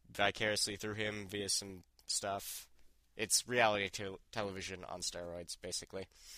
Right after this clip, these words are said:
And the various conflicts of him being a complete asshole and realizing he's a complete asshole, but still being an asshole.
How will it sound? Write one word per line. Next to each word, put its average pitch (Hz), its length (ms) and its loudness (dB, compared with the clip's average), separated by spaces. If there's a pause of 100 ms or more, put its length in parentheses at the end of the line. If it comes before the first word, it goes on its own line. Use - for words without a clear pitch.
(1040)
And 90 320 -6 (480)
the 92 60 -12
various 92 720 0 (320)
conflicts 90 600 -2
of 90 340 -10 (120)
him 90 260 -8
being 85 220 -8
a 82 40 -18
complete 87 360 -8
asshole 80 560 -6 (1400)
and 78 200 -16 (160)
realizing 82 460 -10
he's 85 160 -14
a - 20 -14
complete 87 320 -12
asshole, 82 400 -10
but 78 120 -12
still 85 200 -2
being 80 200 -14
an 82 80 -14
asshole. 50 560 -6